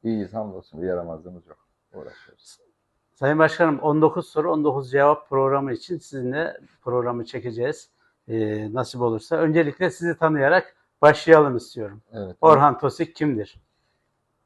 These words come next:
Speaker 1: Ee, ilk, e, bin dokuz yüz seksen altı Malatya doğumluyum. İlk orta ve lise öğrenimimi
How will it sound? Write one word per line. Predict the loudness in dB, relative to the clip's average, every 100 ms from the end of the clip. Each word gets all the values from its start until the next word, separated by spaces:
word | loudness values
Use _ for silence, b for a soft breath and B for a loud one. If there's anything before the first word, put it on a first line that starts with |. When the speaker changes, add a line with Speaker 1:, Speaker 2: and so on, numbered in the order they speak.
| _ -18
Speaker 1:
Ee, | -12 -10 -12 -16 _ -20 -20 _ _ _ _ _ -14
ilk, | -12 -12 -20 _ _ _
e, | -8 -6 -8 -10 -16 -12
bin | -4 -2
dokuz | -2
yüz | -6
seksen | -6 -6 -4 -2
altı | -4 -4 -12 -14 _ _ _ _ _ _ _ -2
Malatya | 0 0 -4 -6
doğumluyum. | -6 -4 -10 -12 _ -10
İlk | -8 -4
orta | -2 -2 -4 -4
ve | -4
lise | -6 -4
öğrenimimi | -4 -4 -8 -10 -10